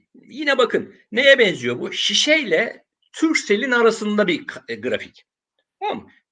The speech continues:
Gene harika. Böyle yani Koç grafiği şunu söylüyor yatırımcısına.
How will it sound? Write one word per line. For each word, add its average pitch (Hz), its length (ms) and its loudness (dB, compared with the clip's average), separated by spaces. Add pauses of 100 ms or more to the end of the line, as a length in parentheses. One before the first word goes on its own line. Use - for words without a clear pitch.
(160)
Gene 220 560 2 (320)
harika. 247 760 -4 (100)
Böyle 285 420 -4
yani 180 220 -4
Koç - 340 -4
grafiği 226 380 2
şunu 247 280 0
söylüyor 139 360 2
yatırımcısına. 123 840 -4